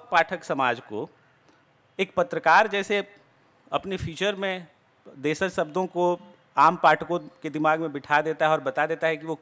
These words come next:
क्या है, वो कहानी में ये काम कर रहे हैं। इस सावधानी के, इस सावधानी के साथ रेणु भी अपने उपन्यासों में अपने देशज शब्दों को नहीं पाठकों से, के दिमाग में बिठा पाए हैं, जितने की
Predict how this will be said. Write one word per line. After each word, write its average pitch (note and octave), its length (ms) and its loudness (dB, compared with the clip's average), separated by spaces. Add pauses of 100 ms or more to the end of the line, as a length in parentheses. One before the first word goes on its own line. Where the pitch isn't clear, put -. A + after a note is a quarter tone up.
क्या D#3 140 2
है, C3+ 400 -2 (500)
वो D#3+ 60 -2
कहानी E3+ 420 -2
में G3+ 120 -4
ये G3+ 120 -6
काम E3 260 4
कर B2 200 -2
रहे G2+ 180 -2
हैं। A#2 240 -8 (560)
इस - 320 -6
सावधानी D#3 600 4
के, B3 120 -14
इस B3 280 -2
सावधानी F3 420 4
के D#3 100 -2
साथ F#3 260 2
रेणु E3+ 380 0
भी F#3 280 -2
अपने A3 320 0
उपन्यासों E3 600 0
में C#3+ 280 -4 (680)
अपने G#3 520 -2 (180)
देशज E3 340 -4
शब्दों F3 360 -4
को E3 260 -4
नहीं D#3+ 520 -2
पाठकों E3 500 0
से, D#3+ 180 -12 (320)
के E3 100 -8
दिमाग C#3+ 300 2
में C#3+ 120 -6
बिठा B2+ 260 -4
पाए G2 240 -6
हैं, B2 160 -12
जितने E3+ 320 -10
की F#3 200 -12